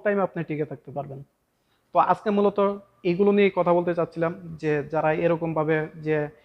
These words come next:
ইনভাইটেশন করেন যে, "ভাই, পাশে আছি, পাশে ছিলাম", এগুলো ভাই ভালো না, এগুলো ছেড়ে দিতে হবে এক নাম্বার। আর দুই নাম্বার হলো এই যে, এ, ফুলের ভালোবাসা, বকচকর, এগুলো করা যাবে না।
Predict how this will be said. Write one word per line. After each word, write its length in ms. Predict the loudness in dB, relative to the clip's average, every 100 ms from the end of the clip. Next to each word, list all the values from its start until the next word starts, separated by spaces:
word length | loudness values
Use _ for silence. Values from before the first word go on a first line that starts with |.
| _
ইনভাইটেশন 640 | -2 2 4 2 -2 -4 0
করেন 240 | 0 0
যে, 80 | 0
"ভাই, 140 | 0
পাশে 300 | 0 -4 -2
আছি, 220 | -4 -4
পাশে 320 | -8 -8 -8 -8
ছিলাম", 360 | -2 -2 -4 -12 _ _ _ -6
এগুলো 400 | -2 2 2 2
ভাই 220 | 2 2
ভালো 260 | 0 -2 -2
না, 160 | -4 -10
এগুলো 420 | -6 -4 -2 -4 -8 _
ছেড়ে 160 | -2 -2
দিতে 200 | -2 -4
হবে 140 | -4
এক 120 | -6
নাম্বার। 240 | -8 -8 -10 _ _ _ _
আর 80 | -4
দুই 160 | 0
নাম্বার 280 | 2 2 2
হলো 200 | 2 2
এই 120 | 2
যে, 260 | 0 -2 -4 -8
এ, 180 | -4 -4 -4 -12 0
ফুলের 200 | 2 4
ভালোবাসা, 400 | 2 0 -2 -6
বকচকর, 500 | -6 -8 -14 -12 -8
এগুলো 300 | -6 -6 -8
করা 200 | -8 -8
যাবে 180 | -10
না। 100 | -16